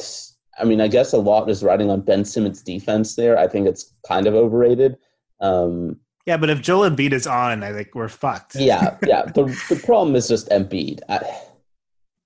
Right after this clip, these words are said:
Speaker 1: it's tough.
Speaker 2: It's
Speaker 1: Six,
Speaker 2: tough.
Speaker 1: five or six. I would not take the Sixers in five. I guess it's a joke question. I would probably favor the Sixers if both teams were healthy. I think the Sixers would probably win.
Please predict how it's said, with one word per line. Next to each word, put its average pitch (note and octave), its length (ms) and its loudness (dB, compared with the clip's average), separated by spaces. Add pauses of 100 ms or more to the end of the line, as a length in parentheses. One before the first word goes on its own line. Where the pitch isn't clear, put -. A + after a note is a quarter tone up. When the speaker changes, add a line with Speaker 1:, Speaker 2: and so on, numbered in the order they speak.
(680)
Speaker 1:
it's A2 240 0
tough. - 480 -4 (440)
Speaker 2:
It's E3 160 -4
Speaker 1:
Six, C#3 160 2
Speaker 2:
tough. C3+ 280 -2 (140)
Speaker 1:
five A2+ 140 2
or A2 80 0
six. A2+ 240 -2
I B2+ 120 4
would B2 140 4
not A#2+ 180 4
take G#2+ 200 0
the A2 60 -2
Sixers G2+ 420 -6
in G2 100 0
five. F#2 340 2
I A2 200 4
guess B2 140 4
it's A2 200 -2
a G2+ 80 -8
joke G2 240 2
question. G#2 500 -2 (360)
I C3 100 4
would C#3 180 2
probably D#3 400 2 (400)
favor F#2+ 300 4
the - 80 -2
Sixers - 540 -6
if G2+ 180 -2
both G#2+ 220 0
teams G#2 220 0
were F2+ 120 -2
healthy. - 380 -4
I G#2+ 40 0
think F2+ 240 -2
the - 80 -8
Sixers - 440 -12
would - 120 -14
probably - 320 -6
win. - 320 -10